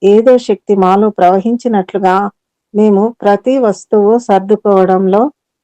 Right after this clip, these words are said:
నిమగ్నమయ్యేవారము. చివరికి ట్వంటీ ఫోర్త్ డిసెంబర్న ఇల్లంతా పూర్తిగా సర్దుకొని, అలంకరించుకొని, డిసెంబర్ ట్వంటీ ఫిఫ్త్, రెండు వేల ఇరవై నాలుగు క్రిస్మస్ను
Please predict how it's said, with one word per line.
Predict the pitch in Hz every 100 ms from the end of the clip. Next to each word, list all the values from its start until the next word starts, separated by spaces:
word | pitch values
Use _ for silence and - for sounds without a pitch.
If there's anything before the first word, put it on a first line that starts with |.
| 202
నిమగ్నమయ్యేవారము. | 214 208 180 190 196 185 190 196 185 185 185 185 185 - _ _ _ _ _ -
చివరికి | 254 254 226 214 208 254 -
ట్వంటీ | 214 202 196 240
ఫోర్త్ | - 202 196 196
డిసెంబర్న | 185 170 190 185 190 190 208 277 - _ _ -
ఇల్లంతా | 226 240 226 208 247
పూర్తిగా | 247 - 214 220 214 202
సర్దుకొని, | 190 - 175 185 190 196 208 240 - -
అలంకరించుకొని, | 180 185 185 196 190 196 170 226 233 294 _ _ _ _ 208
డిసెంబర్ | 240 240 269 262
ట్వంటీ | 254 208 202 220
ఫిఫ్త్, | 233 214 - 202
రెండు | 190 190
వేల | 190 190 185
ఇరవై | 185 185 185
నాలుగు | 185 202 220 214 190
క్రిస్మస్ను | - 233 240 254 220 - 190 185 185 185 247